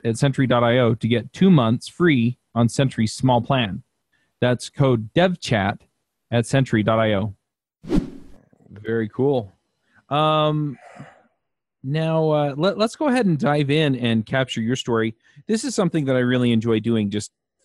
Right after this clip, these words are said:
finding out where people come from and, and, uh, you know, highlighting the interesting backgrounds that everybody has. So as we get into your story, how did you get into programming?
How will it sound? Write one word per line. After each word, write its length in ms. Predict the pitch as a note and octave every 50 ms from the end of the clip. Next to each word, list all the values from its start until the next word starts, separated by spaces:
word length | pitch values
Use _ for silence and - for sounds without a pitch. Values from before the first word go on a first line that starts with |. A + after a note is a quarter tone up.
| _ -
finding 240 | C#3 D3 C#3 C3
out 100 | B2+ A#2+
where 140 | A2+ A#2 A#2
people 240 | - B2+ A#2+ - A2
come 200 | - A#2 A2+ A2+
from 300 | - - A2 G#2+ G#2+ G#2+
and, 140 | G2+ G2+ G2+ - _ _ _ _ _ _ _ -
and, 380 | - F#2+ F#2+ F#2+ F#2 F#2+ F#2
uh, 240 | F#2 F2+ F2+ F2+ F2
you 200 | - A2 A#2 A2
know, 100 | G#2 G2+
highlighting 800 | F#2+ - - D#3+ E3 D#3+ C#3 C3 B2+ A#2+ A#2 A2+ A2 G#2+ G#2+ G#2 -
the 200 | A#2 A2+ A2+ G#2+
interesting 480 | - C3 C3+ - - B2+ - B2 A2
backgrounds 460 | G2 G#2 G#2+ A2+ - - A2+ G#2 G2+ G2+
that 80 | G2+
everybody 320 | G2+ G2+ G2+ G2 G2 G2 F#2+
has. 280 | G#2 F#2 F#2 - - _ _ _ _ _ _ _ _ _
So 500 | - - F3 E3+ D#3+ D#3 D3+ C#3 - - _ _ _ _ _ _ _ _ _ _ _ _ _ _ _ _
as 180 | D3+ D#3 D3+ D#3
we 80 | E3+
get 280 | E3+ F3+ G#3 G#3+ F3+ - _ _ _ _ _
into 200 | - D#3+ E3 D3
your 260 | D#3 C#3+ D#3+ F#3 G#3 G#3
story, 360 | - - - C#3 C3 B2+ C3
how 140 | B2 D#3 F3
did 160 | F#3 F3 E3+
you 60 | E3+
get 160 | D3 D#3 D3
into 180 | D3+ C#3+ C3 B2
programming? 680 | - - - D3 D3 C3 B2 A2 G2 F#2+ - - -